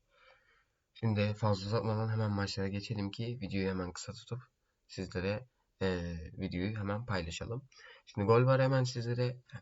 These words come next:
hızlıca anlatayım. Dostlar, golvar nokta com benim kendimde bahis aldığım çok güzel bir site. Hem oran olarak hem, e, M B S olarak hem de,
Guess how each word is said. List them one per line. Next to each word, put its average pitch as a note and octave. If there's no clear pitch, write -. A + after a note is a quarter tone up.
hızlıca G#2+
anlatayım. G#2+
Dostlar, A#2+
golvar A#2
nokta A#2
com A#2
benim G#2+
kendimde G#2
bahis G2+
aldığım F2+
çok -
güzel -
bir -
site. -
Hem A2+
oran F#2+
olarak F2+
hem, G2+
e, G2
M G2
B F#2+
S -
olarak F2+
hem A2
de, G#2+